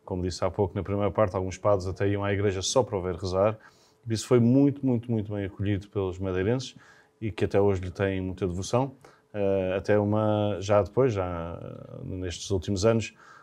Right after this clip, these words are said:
algumas pessoas punham a hipótese e falaram com a família do imperador, com os seus filhos na altura, se não queriam levar, eh, o, o seu, os seus restos mortais para a Áustria, para ficarem na cripta dos imperadores, em Viena, que é uma grande cripta. Eles disseram que não, não, porque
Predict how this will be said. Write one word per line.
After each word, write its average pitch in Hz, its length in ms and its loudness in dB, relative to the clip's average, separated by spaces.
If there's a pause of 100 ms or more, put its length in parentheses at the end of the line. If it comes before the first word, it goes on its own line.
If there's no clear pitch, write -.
(140)
algumas 98 360 -2
pessoas 110 260 4
punham 113 260 2
a 110 60 2
hipótese 117 480 2
e 98 40 -6
falaram 104 300 2
com 98 120 -6
a - 20 -12
família 104 520 0
do 90 120 -4
imperador, 104 460 2
com - 100 -10
os 90 140 -8
seus 87 160 -8
filhos 120 320 -2
na 98 80 -4
altura, 113 360 0 (440)
se - 240 -4
não 110 120 4
queriam 110 320 2
levar, 107 380 4
eh, 90 200 -6 (120)
o, 87 480 -8
o 92 60 -10
seu, 95 380 -2
os 90 120 -8
seus 92 140 -4
restos 98 260 -2
mortais 101 380 -2
para - 160 -2
a 92 40 4
Áustria, 117 460 0 (300)
para 95 100 -12
ficarem 101 340 2
na 98 120 -2
cripta 104 280 -2
dos 90 120 -4
imperadores, 95 480 0
em 95 80 -2
Viena, 110 340 2
que 98 140 -10
é 87 40 -8
uma 85 120 -6
grande 104 220 -2
cripta. 120 380 -2 (440)
Eles 107 140 -4
disseram 113 280 4
que 104 100 -10
não, 113 240 0
não, 117 260 -4
porque 131 680 -2